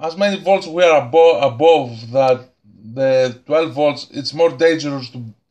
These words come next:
damage the Arduino. So we want to be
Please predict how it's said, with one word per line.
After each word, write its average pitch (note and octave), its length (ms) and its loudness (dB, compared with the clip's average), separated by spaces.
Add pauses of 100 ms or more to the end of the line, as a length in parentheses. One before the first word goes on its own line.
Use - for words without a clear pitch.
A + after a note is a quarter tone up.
(440)
damage D3+ 360 -4
the C3 100 -4
Arduino. B2 580 -4 (960)
So F#3+ 480 -2
we D#3 220 -10
want E3 280 -2
to D#3+ 80 -12
be D#3+ 280 -8